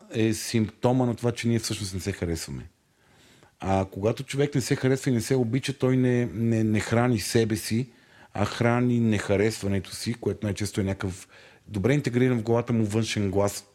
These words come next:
някъде от миналото или от настоящето. А, и, а,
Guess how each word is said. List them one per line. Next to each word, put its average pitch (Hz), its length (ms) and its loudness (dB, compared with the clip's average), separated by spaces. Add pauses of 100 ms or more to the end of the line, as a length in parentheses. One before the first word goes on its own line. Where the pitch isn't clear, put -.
някъде 92 340 -4
от 90 180 -8
миналото 90 480 -2
или 87 140 -6
от 85 160 -10
настоящето. 80 800 -10 (760)
А, 107 360 -2 (120)
и, 120 720 0
а, 107 500 2